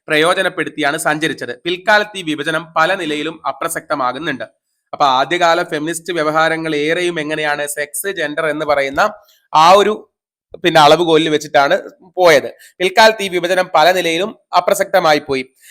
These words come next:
ലൈംഗിക അവയവങ്ങൾ, ക്രോമസോം, ഹോർമോൺ എന്നിവയുടെ അടിസ്ഥാനത്തിൽ ആൺപെൺ ദ്വന്ദ്വത്തിലേക്ക് ചുരുക്കാൻ പറ്റാത്ത ശരീരങ്ങളാണ് മിശ്രലിംഗം.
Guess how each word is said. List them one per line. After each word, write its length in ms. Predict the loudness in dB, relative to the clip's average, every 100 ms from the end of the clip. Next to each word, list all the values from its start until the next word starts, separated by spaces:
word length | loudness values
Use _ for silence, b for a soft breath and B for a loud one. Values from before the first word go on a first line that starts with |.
| b
ലൈംഗിക 380 | 4 6 6 4
അവയവങ്ങൾ, 540 | 4 6 6 6 4 -2
ക്രോമസോം, 640 | 0 2 4 4 2 0
ഹോർമോൺ 580 | -2 0 0 4 4 4
എന്നിവയുടെ 400 | 0 -2 0 2
അടിസ്ഥാനത്തിൽ 680 | 0 0 0 0 -2 -6 0
ആൺപെൺ 460 | 2 2 2 0 0
ദ്വന്ദ്വത്തിലേക്ക് 640 | -4 -4 -4 -4 -6 -12
ചുരുക്കാൻ 460 | -12 -6 0 2 0
പറ്റാത്ത 320 | 0 0 0
ശരീരങ്ങളാണ് 680 | -6 -6 -4 -6 -2 -4 -4
മിശ്രലിംഗം. 580 | -6 -2 -2 -2 -10